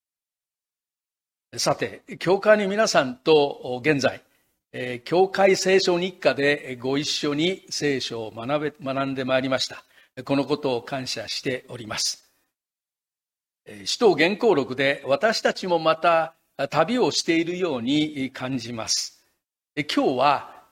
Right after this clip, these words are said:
第二回目の伝道旅行となります。ここで伝道の同行者が変わります。第一回目は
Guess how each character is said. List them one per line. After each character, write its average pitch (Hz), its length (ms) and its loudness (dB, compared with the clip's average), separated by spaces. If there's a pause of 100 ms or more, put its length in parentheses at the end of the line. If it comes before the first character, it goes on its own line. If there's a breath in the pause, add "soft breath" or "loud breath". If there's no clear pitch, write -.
(460)
第 226 300 2
二 147 220 0
回 226 340 4
目 214 160 -4
の 208 340 -2 (500)
伝 180 360 -2
道 202 280 2
旅 190 180 0
行 160 280 -6
と - 400 -4
な 131 240 -4
り 120 100 -8
ま 117 140 -4
す。 - 400 -6 (840)
こ 175 80 0
こ 214 120 6
で 180 480 4
伝 185 320 4
道 196 280 6
の 185 480 2 (420)
同 196 240 2
行 202 320 -2
者 - 180 -6
が 110 320 -10
変 123 160 -4
わ 160 160 4
り 147 140 -2
ま 131 160 -2
す。 - 340 -6 (1500)
第 208 240 8
一 147 80 -4
回 165 320 4
目 139 320 0 (960)
は 175 460 -2